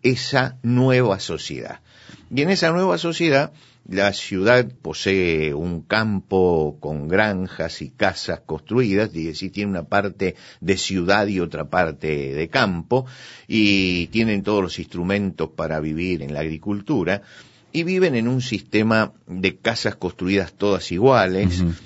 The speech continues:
Speaker 1: donde una puerta da a la calle, digamos, y otra puerta da los fondos hacia el huerto, pero son todas, todas iguales.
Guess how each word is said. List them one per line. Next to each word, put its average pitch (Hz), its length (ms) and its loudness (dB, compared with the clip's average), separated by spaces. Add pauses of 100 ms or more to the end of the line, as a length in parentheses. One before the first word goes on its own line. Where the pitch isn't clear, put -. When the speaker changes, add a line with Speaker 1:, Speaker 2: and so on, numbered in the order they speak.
(120)
Speaker 1:
donde 90 320 0
una 110 300 0
puerta 107 420 2
da 98 200 2
a 92 40 2
la 82 200 -2
calle, 107 380 2
digamos, 90 420 -2
y 98 40 0
otra 87 280 -6
puerta 98 380 0
da 87 100 4
los 87 180 -4
fondos 95 680 0
hacia 80 300 -4
el 78 120 -2
huerto, 104 680 4
pero 82 160 -2
son 101 280 -4
todas, 113 380 2
todas 98 300 -2
iguales. 95 540 2